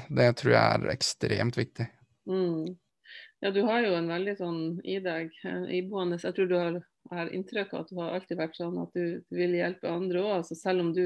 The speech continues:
Speaker 2: har vært, eh, opptatt av, av deg og din på en måte fokus som, som når du var med, holdt på med toppidrett, så hadde du alltid liksom en, en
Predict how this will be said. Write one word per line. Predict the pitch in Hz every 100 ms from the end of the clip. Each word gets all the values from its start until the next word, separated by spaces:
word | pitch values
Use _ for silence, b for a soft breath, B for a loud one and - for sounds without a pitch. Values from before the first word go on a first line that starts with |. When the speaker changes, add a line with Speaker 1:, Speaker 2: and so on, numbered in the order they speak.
| 170
Speaker 2:
har | 160
vært, | 156 160 - -
eh, | 165 165 B B B B B B _ _
opptatt | 180 - 185 170
av, | 160 160 -
av | 165
deg | 165 170 160
og | 156
din | 160 151
på | 147
en |
måte | 151 151
fokus | 156 175 175 165 160
som, | 156 - _
som | - 165 160
når | 156 156
du | 156
var | 156
med, | 160 160 180
holdt | 170
på | 160
med | 156 -
toppidrett, | 185 202 196 170 156
så | 165
hadde | 165
du | 165
alltid | 170 208
liksom | 170 160 160 156 147
en, | 175 160 160
en | 165 165